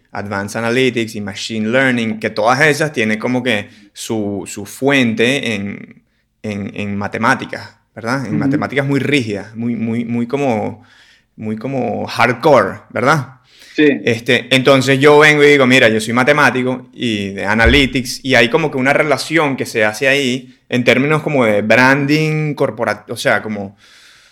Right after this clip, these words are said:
Speaker 1: tú como carrera o como perfil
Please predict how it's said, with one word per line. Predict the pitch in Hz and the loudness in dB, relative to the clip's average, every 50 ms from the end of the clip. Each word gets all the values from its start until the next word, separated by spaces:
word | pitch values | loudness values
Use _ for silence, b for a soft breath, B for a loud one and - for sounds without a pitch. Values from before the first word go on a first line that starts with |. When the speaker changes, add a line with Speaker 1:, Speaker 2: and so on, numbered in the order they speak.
| b b b b b | b b b b b
Speaker 1:
tú | - 165 151 | -2 -2 0
como | 156 180 165 160 131 | 0 2 0 0 2
carrera | 143 127 117 123 - 131 139 139 139 139 143 143 147 151 156 156 156 151 - _ _ _ _ _ - - - - | 2 2 2 2 2 4 4 6 6 6 6 4 2 2 -2 -4 -8 -10 -12 _ _ _ _ _ -12 -12 -12 -6
o | - 135 135 131 123 117 113 | -2 2 4 4 4 4 2
como | 127 143 139 143 127 | 2 2 2 2 4
perfil | 147 139 - - - - 175 175 175 180 185 190 190 190 165 160 165 - | 4 4 4 2 0 4 6 6 6 6 6 4 2 0 -4 -8 -14 -20